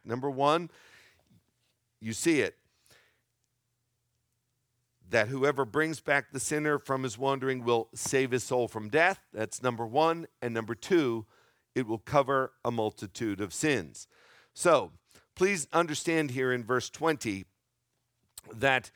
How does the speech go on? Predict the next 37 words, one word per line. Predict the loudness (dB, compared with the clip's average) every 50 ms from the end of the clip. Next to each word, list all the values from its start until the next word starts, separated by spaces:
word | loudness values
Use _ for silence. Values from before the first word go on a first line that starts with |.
| _ _ _ _ _ _ _
this | -10 -2 0 0 0 0 -2
wanderer | -6 -2 2 4 4 4 4 2 0 0 2 2 2 2 2 0 -2 -6 -12 _ _ _ _ -4
is | -4 -2 0
not | 0 0 0 -2 -2
going | -6 -8 -8 -8 -8
to | -8 -10
die | -2 2 2 4 4 2 0 -2 -6 -12 _ _
physically. | -2 0 0 0 -2 -4 -4 -6 -6 -6 -4 -4 -6 -8 -16 _ _ _ _ _ _ _ _ _
Uh, | -8 -6
the | -4 -2
reason | 0 0 0 0 -2
we | -4 -2 0
know | 0 0 2
that | 2 2 2 2 2 -2 -4
is | -8 -8
because | -8 -6 -2 -2 -2 -2
of | -2 -6 -6
James's | -4 -2 -2 -2 -2 -4 -6 -6 -8 -8 -8 -6
use | -6 -6 -6 -4 -2 -2
of | -2 -2 -2
the | -2 -4
word | -4 -2 -4 -4 -4 -6
soul. | -8 -10 -6 -2 0 2 2 2 0 -2 -6 -8 -14 _ -10
When | -8 -8 -6
James | -2 0 0 0 0 -2 -6 -6
uses | -8 -8 -8 -6 -6 -6
the | -4
word | -2 -2 -2 -4 -4
soul, | -6 -2 0 2 4 4 4 2 0 -2 -8 -20 -20 -20 -16 -4
he | 0 0
is | 0 0 2
talking | 2 2 2 2 0 -2 0
about | 2 2 2 0 -2 0
that | 0 2 2 0 -2 -2
part | 2 4 4 4 4
of | 2 2
us | 2 2 2 0 -4